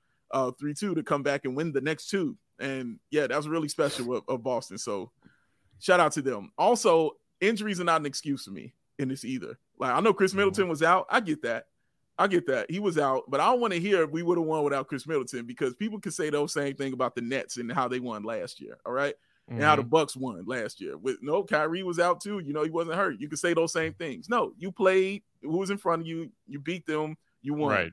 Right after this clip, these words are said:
Speaker 1: You weren't talking about Chris Middleton when you won game five, all right? So, yeah, they had an opportunity.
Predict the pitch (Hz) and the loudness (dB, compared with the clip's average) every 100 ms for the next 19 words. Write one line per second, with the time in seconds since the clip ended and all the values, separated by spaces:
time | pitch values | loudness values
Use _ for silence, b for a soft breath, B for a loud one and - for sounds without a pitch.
0 | - 135 147 160 170 175 165 175 185 175 | -8 -4 0 2 2 4 4 4 4 0
1 | 170 180 175 185 170 160 160 170 160 165 | 2 0 0 -2 -2 -2 0 -2 -2 -4
2 | 165 156 131 82 - - 135 156 165 b | -2 0 0 0 -10 -2 2 2 2 b
3 | b b - 165 160 156 135 _ _ 160 | b b 4 8 8 6 0 _ _ 6
4 | 156 117 170 170 160 156 151 214 208 196 | 8 8 8 8 6 0 -2 0 0 0
5 | 202 | -4